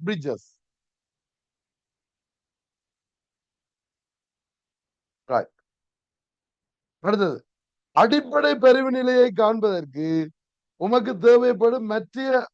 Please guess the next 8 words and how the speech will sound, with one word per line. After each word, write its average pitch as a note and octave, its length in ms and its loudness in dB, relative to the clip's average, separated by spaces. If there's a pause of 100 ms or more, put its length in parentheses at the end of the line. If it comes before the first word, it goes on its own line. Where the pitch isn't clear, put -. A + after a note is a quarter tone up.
உருப்படிகள் G#3 560 -2
அவை. A#2 160 -6 (2750)
So, - 160 -8
இங்க A3+ 140 -2 (100)
உருப்படிகள் B3+ 580 2 (120)
தான் A3+ 100 -2
கேட்டுக்கிறாங்க. C3+ 480 -6 (1800)
So, - 80 -20